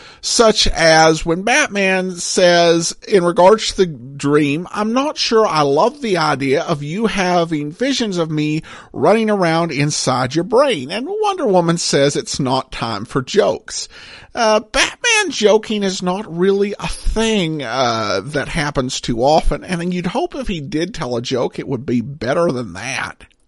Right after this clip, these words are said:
Finally, the book wraps up with a three-part story, Dead Space, which is actually by the, uh, title,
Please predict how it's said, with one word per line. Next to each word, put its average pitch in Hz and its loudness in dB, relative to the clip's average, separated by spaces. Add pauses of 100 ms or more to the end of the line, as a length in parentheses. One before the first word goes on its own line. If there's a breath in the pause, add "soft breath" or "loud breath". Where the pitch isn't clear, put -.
(160)
Finally, 247 2
the 202 2
book 247 2
wraps 196 0
up 185 4
with 196 -6
a 202 -2
three-part 220 -2
story, 160 -2
Dead 127 2
Space, - -8
which 214 2
is 233 -4 (100)
actually 208 -2
by 151 0
the, 151 -2 (440 loud breath)
uh, 117 4 (260)
title, 190 2